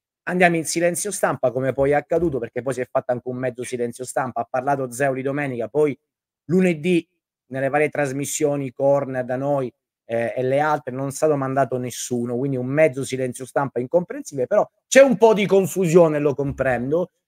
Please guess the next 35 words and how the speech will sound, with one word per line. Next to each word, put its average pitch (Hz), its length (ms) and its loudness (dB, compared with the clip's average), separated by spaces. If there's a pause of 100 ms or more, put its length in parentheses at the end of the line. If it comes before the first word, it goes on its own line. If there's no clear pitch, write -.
c'è - 140 0
un 165 140 2
po', 175 160 4
diciamo, 147 680 0 (160)
ehm, 131 600 -4
eh, 117 340 -14
forse 147 380 -2
qualcuno 139 340 -2
è 147 40 2
un 139 100 -2
po' 147 120 -2
più 151 140 -8
distratto 143 920 0
da 135 140 0
altre 143 260 -2
situazioni, 180 760 0
però 190 220 6
va 147 120 4
bene 151 260 2
così. 247 480 0 (340)
Eh, 135 220 -2
domenica 151 460 0
si - 120 -10
deve 139 200 2
vincere 180 500 -2
assolutamente, 151 1040 -2
e 131 260 -6
vincere 175 420 -2
domenica 165 480 2
non 147 240 -2
basterà, 120 520 -2 (160)
questo 127 220 -6
deve 113 140 -4
essere 113 340 -4
chiaro. 92 380 -2